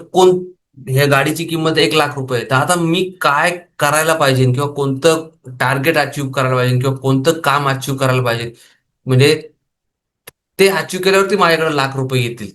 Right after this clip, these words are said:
That is your goal now. तर हे काम अचीव्ह केल्यानंतर माझ्याकडे लाख रुपये येतील, तर त्याच्यावरती फोकस करा.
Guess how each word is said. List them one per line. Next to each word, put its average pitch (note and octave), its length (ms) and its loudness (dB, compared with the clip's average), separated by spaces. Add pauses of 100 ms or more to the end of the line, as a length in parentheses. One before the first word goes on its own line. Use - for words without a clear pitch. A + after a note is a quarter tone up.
(220)
That B2 180 0
is C3 220 2
your C3 160 4 (120)
goal G#2+ 280 0
now. F#2+ 160 -4 (440)
तर B2+ 60 -8
हे E3 280 2 (260)
काम D3 280 -2
अचीव्ह C#3 340 -4
केल्यानंतर C3+ 500 2
माझ्याकडे B2+ 420 0
लाख A#2+ 200 -4
रुपये B2+ 180 -4
येतील, B2+ 160 -4
तर C#3+ 140 -2
त्याच्यावरती D3 560 0
फोकस A#2+ 400 -2
करा. G2+ 220 -4